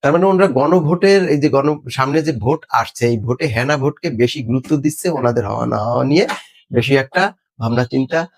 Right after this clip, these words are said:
আহ, নেই। প্রায় সকল দলই হ্যাঁ ভোট চাচ্ছে, কিন্তু আসলে জনগণ জানে না যে হ্যাঁ কি বা নাই কি, এটা নাইনটি এইট পার্সেন্ট জনগণ জানে না। কারা এটা বুঝাবে, জানাবে, তারও কোনো,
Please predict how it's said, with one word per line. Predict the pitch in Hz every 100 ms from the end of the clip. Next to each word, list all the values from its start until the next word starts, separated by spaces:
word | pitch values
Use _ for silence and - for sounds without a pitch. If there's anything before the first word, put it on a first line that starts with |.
| _ _ -
আহ, | - - -
নেই। | 127 147 101 101 - - _
প্রায় | 185 190
সকল | 185 170 202 190
দলই | 190 185
হ্যাঁ | 147 151 147
ভোট | 120 120 143 -
চাচ্ছে, | 143 - - 98
কিন্তু | 131 139
আসলে | 131 180 180
জনগণ | 143 160 160 139
জানে | 110 156
না | 139 104
যে | 113
হ্যাঁ | 110 139 160
কি | - 254 - _ _ _
বা | 131
নাই | 113 127 160
কি, | - 190
এটা | 170
নাইনটি | 156 143 147 147
এইট | 135
পার্সেন্ট | 123 - 110
জনগণ | 117 127 147 143 -
জানে | 113 127
না। | 165 - - - -
কারা | 131 170 190
এটা | 180
বুঝাবে, | 120 123 165 139
জানাবে, | 143 147 139
তারও | 147 131 147
কোনো, | - 160